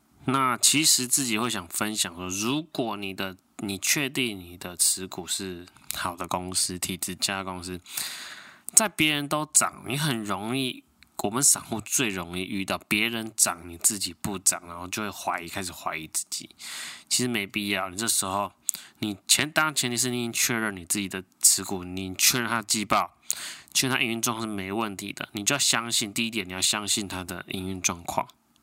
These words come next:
嗯，你自己之前买之前就确认好了嘛，确认过了。第二点，相信它的价值，因为我买之前我会推估它用，如果营运状况继续维持下去，没有意外的话，它应该价值多少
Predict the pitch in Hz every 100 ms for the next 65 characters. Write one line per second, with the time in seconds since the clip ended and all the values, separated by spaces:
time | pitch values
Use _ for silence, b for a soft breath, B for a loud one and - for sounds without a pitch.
0 | _ - 98 92 90 117 98 - - 110
1 | 101 98 87 92 90 82 98 92 95 -
2 | 95 92 87 101 107 - B B B B
3 | B - 107 92 90 - 92 - - _
4 | - - 120 107 101 - - _ - 110
5 | 104 110 101 95 - 98 98 95 - -
6 | 127 - _ _ _ _ B B B B
7 | _ - 139 135 139 110 107 104 90 98
8 | 101 101 101 98 101 95 101 95 - 92
9 | - 95 90 92 92 - 104 98 104 104
10 | 101 101 107 95 104 95 98 87 - -
11 | - 98 95 98 98 - 104 98 95 92
12 | 95 101 101 98 - 90 - - 90 87
13 | - - -